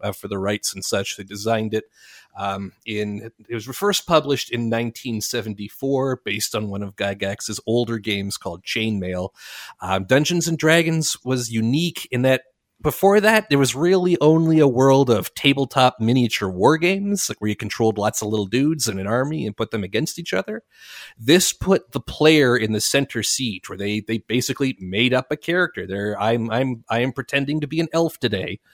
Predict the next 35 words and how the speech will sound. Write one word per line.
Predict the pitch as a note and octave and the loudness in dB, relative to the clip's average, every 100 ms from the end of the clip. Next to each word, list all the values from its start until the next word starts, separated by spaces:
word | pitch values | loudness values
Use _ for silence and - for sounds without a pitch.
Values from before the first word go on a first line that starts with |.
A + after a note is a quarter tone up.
| - - _ _ - | -20 -20 _ _ -2
and | A#2 B2 | 2 2
said, | - A#2+ A2+ | 2 4 2
"Here's | A#2 A#2 A#2+ C3+ | 0 2 2 2
how | |
you | C3+ E3+ | -2 0
can | G3+ | -2
do | G3+ C#4+ - | 0 -2 -2
that." | F#2 - _ _ | -4 -10 _ _
And | G#2 G#2+ G#2+ | -8 -6 -4
you | A2 | 0
have | B2 | 0
a | A2 | 0
referee | G#2+ C3+ E3+ D#3 A#2+ C#3+ E3 | 0 0 0 -2 -2 -4 -6
sort | - G#2 | -6 -6
of | G#2 G#2+ F#2+ | -8 -12 -2
guide | A2 A#2 C3+ D3+ C#3+ | 2 4 4 0 -4
these | C3 B2+ | -6 -8
players | - A#2+ A#2+ B2 A#2+ - | -4 -2 0 0 -2 -4
through | A2+ | -4
an | A2 | -4
imaginary | G#2 G2+ A#2 A#2+ A#2+ A#2+ A#2+ | -4 -2 -4 -2 -2 -2 -4
story | - G#2+ G#2 A#2 C3+ | -4 -2 -2 -2 -2
in | A#2+ | -4
a | |
usually, | G2+ G#2 D3 E3 F3 E3 F#3+ | -6 -8 -8 -4 -2 -2 -4
but | G#3+ - - | -6 -10 -6
not | A2 - | -6 -4
necessarily, | A#2 B2 - G#2+ A2 C3 | -6 -6 -6 -4 -4 -6
fantasy | - G#2 G#2 C#3 F#3 | -8 -10 -10 -12 -10
world. | C3 G2 F#2+ - _ _ - - - - - | -6 -6 -6 -10 _ _ -20 -20 -20 -20 -10
Um, | F#2 F#2 F2+ B2 A2+ | -4 -4 -4 -2 0
and | A#2 A#2 | 0 0
it's | C3 B2+ - - _ _ | -2 -2 -6 -8 _ _
playing | - A#2+ A#2+ C3+ D3+ E3+ E3+ F3 F3+ - | -18 -8 -2 0 0 0 0 -2 -4 -4
adventure. | C#3+ F3+ A2 A2 B3+ - | -4 -4 -6 -6 -6 -10